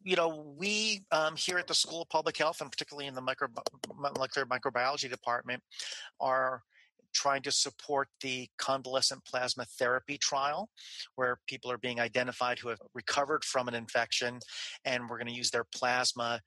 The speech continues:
to treat people who are in early stages of covid nineteen disease. And so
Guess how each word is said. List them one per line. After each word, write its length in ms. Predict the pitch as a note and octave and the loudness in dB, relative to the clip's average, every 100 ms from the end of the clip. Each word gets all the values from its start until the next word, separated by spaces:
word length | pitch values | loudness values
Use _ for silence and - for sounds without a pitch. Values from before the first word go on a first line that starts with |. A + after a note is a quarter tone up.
| _ | _
to 80 | - | -6
treat 320 | A2+ - C3 - | -2 -2 -2 -6
people 360 | B2 - A#2 - | -6 -4 -6 -6
who 200 | B2 A2+ | -4 2
are 340 | A2+ A2+ A2 - - - | 2 2 -2 -10 -18 -8
in 80 | A#2+ - | -8 -2
early 260 | C#3 C3 | 0 2
stages 540 | - - A#2+ A2+ A2 A2+ | 0 2 0 0 0 0
of 260 | A2+ G#2+ - - _ | 0 -4 -10 -18 _
covid 260 | - A#2 A#2 | -4 -4 -2
nineteen 420 | A2 A2 - A2 | -6 -4 -4 -4
disease. 600 | G#2+ G#2 A2 A2 - - - - - - - - - | 0 0 0 -6 0 0 0 -14 -12 -10 -10 -14 -2
And 160 | C3+ B2+ | 0 2
so 460 | - C3 B2 B2+ | 2 4 0 -2